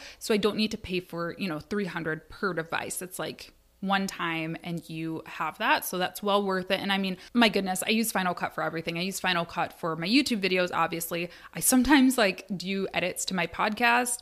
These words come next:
on Final Cut. I edit client videos. You know, if they just want, like, a quick little social media video, I'll put something together there. I edit my courses in it. So I'll, I'll talk a little bit more about what I use to do screen recordings and things like that. But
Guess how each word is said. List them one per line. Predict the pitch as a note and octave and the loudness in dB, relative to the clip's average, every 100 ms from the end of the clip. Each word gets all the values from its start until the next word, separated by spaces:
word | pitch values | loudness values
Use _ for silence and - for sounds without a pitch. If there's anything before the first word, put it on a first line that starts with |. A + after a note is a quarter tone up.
| - - - - | -10 -20 -12 0
on | G#3 G#3 A3 | 2 4 0
Final | - A3 A3 | 0 0 0
Cut. | G#3 G#3+ G#3+ G#3 - | 0 0 2 2 4
I | A3 G#3 G3+ | 6 6 4
edit | G3 - | 0 -2
client | - F#3+ F#3 G3 | -4 0 0 0
videos. | G3 F#3+ F#3 F#3 F#3+ | 2 4 4 2 0
You | F#3+ | -2
know, | |
if | F3 | -2
they | G3 | -4
just | F#3 - | -4 -4
want, | F#3+ - | -2 -2
like, | F#3 | -4
a | F#3 | -6
quick | - G3 - | -4 -6 -2
little | F#3+ F3+ | -2 0
social | - C#4+ C4 C4 | 0 0 2 2
media | B3+ A#3 A#3 | 4 2 0
video, | G#3 A3 A3 G3+ | 0 2 4 4
I'll | F#3+ | 4
put | - - | 0 -4
something | E3+ E3+ | -8 -6
together | E3+ E3 E3 E3+ | -6 -4 -2 -2
there. | E3+ A3 A3+ A3 A3 - - - | 2 4 6 4 0 -18 -8 2
I | F#3+ F3+ F#3 | 4 4 2
edit | G3 F#3+ | 2 0
my | F3+ | 0
courses | F3 - G#3+ A3 C4+ C4 | -4 0 0 0 -2 0
in | C4+ | 2
it. | D4 - | 2 -2
So | - | -2
I'll, | F#3 E3+ - | 0 0 0
I'll | F#3+ | -2
talk | - G#3+ - - | 0 -2 -2 -6
a | |
little | G3+ G3+ | -2 0
bit | F#3+ F3+ | 0 -2
more | F3+ F3 E3+ G3 _ - | -2 0 0 -4 _ -10
about | F3+ F3+ - | 0 2 2
what | F#3 F3+ | 2 2
I | |
use | F3 F3 E3+ | 0 -2 -2
to | - | -2
do | F3 E3 | -4 -6
screen | - A#3+ A#3 | -2 0 2
recordings | A3 G#3+ F#3+ F#3+ F3+ | 2 2 2 0 -4
and | F3+ | -6
things | F#3+ F#3 | -6 -4
like | F3+ F3 | -4 -2
that. | F3 F3 - | 2 2 2
But | F3+ | -2